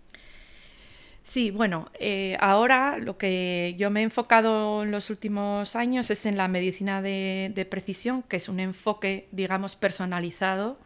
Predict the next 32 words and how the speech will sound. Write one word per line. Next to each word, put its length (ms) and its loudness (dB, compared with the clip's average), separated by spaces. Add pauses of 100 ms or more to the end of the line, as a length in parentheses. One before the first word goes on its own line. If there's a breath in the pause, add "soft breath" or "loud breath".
(360 loud breath)
de 160 0
las 220 0
terapias. 720 -2
Y, 680 -6
y 140 -6
en 160 -2
base 380 2
a 140 4
esto 340 -2
lo 140 -2
que 80 -2
hacemos 360 -4
es 140 -4
analizar 480 -2
el 100 0
tumor 280 -4
de 100 -2
cada 240 0
paciente, 520 -4 (400 loud breath)
ah, 120 -2
se 140 -4
hace 140 -4
una 140 -2
secuenciación 840 -2
genómica 680 -2
del 200 -4
tumor 340 -2 (480 loud breath)
y 140 0
en 180 0
base 400 4
a 120 8
esas 380 -2